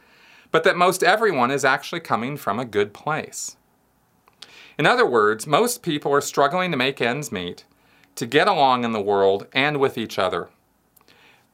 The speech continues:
Background, such as culture, religion, location, upbringing, et cetera, all those things, right? Background, friends and family, and current exposure to news drives pretty much all our thinking.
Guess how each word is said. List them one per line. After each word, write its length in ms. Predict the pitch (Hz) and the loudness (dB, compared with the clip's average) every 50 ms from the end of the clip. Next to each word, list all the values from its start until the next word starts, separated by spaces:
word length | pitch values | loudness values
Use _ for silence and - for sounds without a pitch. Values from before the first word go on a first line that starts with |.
| _ - | _ 0
Background, 760 | 123 117 131 135 131 - 160 156 151 160 185 214 226 226 - | 0 0 0 0 -2 -2 0 0 2 2 0 -2 -2 -4 -6
such 280 | - - - 120 - - | -4 -2 -2 -2 -2 -2
as 140 | 98 87 - | -8 -8 -8
culture, 600 | - - - 139 131 127 - - - 135 131 135 | -4 0 0 0 0 0 -4 0 0 2 2 2
religion, 760 | 123 98 90 87 95 120 135 131 - - 127 123 123 120 113 | 0 -2 -4 -4 0 0 0 0 0 -2 -2 0 0 -2 -2
location, 760 | 98 90 87 - - - 139 135 131 - - 139 127 120 120 120 | -2 -4 -4 -4 -2 0 0 0 0 -2 -4 -4 -4 -4 -2 0
upbringing, 600 | - 127 127 - - 123 123 120 120 120 123 117 | 0 0 0 0 0 0 0 0 0 -2 -4 -6
et 100 | 107 - | -6 -6
cetera, 420 | - - 120 120 123 123 127 127 123 | -4 -2 0 0 2 2 2 2 2
all 240 | 123 117 120 131 | 2 2 2 2
those 240 | 131 139 147 147 - | 2 0 0 0 -2
things, 360 | - 120 107 104 110 120 - - | -4 -4 -4 -4 -6 -8 -8 -4
right? 220 | 110 117 123 123 | -4 -4 -4 -2
Background, 680 | - 120 117 135 151 - - 160 156 156 156 156 156 151 _ _ _ _ _ _ _ _ - - _ _ _ _ | 0 2 2 2 0 0 -2 -2 0 0 -2 -4 -6 -10 _ _ _ _ _ _ _ _ -20 -20 _ _ _ _
friends 420 | - - - 160 156 175 196 185 | -12 -2 2 2 2 2 2 -2
and 120 | 208 208 - | -2 -4 -2
family, 560 | - 147 127 120 117 117 117 113 113 120 120 _ _ _ _ _ _ _ _ _ - | 0 0 0 0 0 0 0 -2 -2 -4 -8 _ _ _ _ _ _ _ _ _ -6
and 200 | - 240 247 240 | -4 -2 -2 -2
current 400 | - - 208 202 202 202 208 - | 0 2 2 4 4 2 2 -2
exposure 640 | 160 - - - - 151 147 147 151 143 123 147 143 | -6 -8 -6 -2 2 2 2 4 2 0 0 0 0
to 140 | 139 - - | 0 -2 -6
news 760 | 110 113 131 170 202 165 120 107 101 98 101 107 - - - _ _ _ _ _ _ _ _ - | -4 -2 2 2 4 4 4 2 2 0 -2 -4 -6 -10 -12 _ _ _ _ _ _ _ _ -4
drives 520 | - 147 165 202 202 175 151 147 143 - | 0 2 4 4 4 2 2 0 -2 -6
pretty 360 | - - - - 277 285 269 | -12 -8 -2 0 0 0 0
much 320 | 202 156 143 151 - - - - | 2 2 2 0 0 -4 -10 -2
all 300 | - 139 156 180 202 196 - | 0 2 4 4 4 4 2
our 160 | - 165 160 | 0 -2 -2
thinking. 480 | - - 175 185 175 - 92 - - | -2 -6 -10 -10 -8 -10 -12 -12 -14